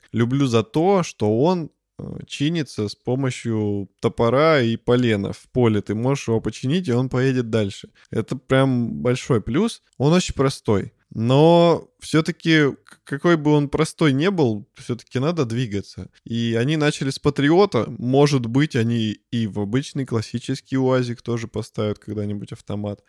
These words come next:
Но Патриот они просто начинают уже позиционировать, что это прям городской автомобиль и всё такое, такой комфортный, а с автоматом вообще будет круто. Они же воткнули в него уже какой-то там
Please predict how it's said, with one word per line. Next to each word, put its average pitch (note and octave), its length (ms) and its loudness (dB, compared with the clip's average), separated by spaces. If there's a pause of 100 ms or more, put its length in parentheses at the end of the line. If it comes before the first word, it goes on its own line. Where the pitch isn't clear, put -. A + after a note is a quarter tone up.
(120)
Но A#2 80 0
Патриот D3+ 480 4
они C#3+ 160 0
просто C#3 320 -2
начинают C3 520 -2
уже A2 240 -4
позиционировать, A2+ 840 -4
что - 160 -8
это G#2 140 -6
прям G2+ 320 -8
городской G2 520 -6
автомобиль A#2 840 -4
и G#2+ 40 -2
всё - 180 -10
такое, D#3 440 -4
такой G#2+ 220 -8
комфортный, A2+ 800 0
а G#2 80 -6
с - 100 -10
автоматом A2 600 -4
вообще G2+ 320 -8
будет E3+ 220 -4
круто. C#3 340 -4
Они B2 160 0
же B2 120 0
воткнули D3 440 -2
в A#2 80 -2
него A2 260 0
уже G#2 160 -4
какой-то G2+ 420 -8
там G2+ 200 -6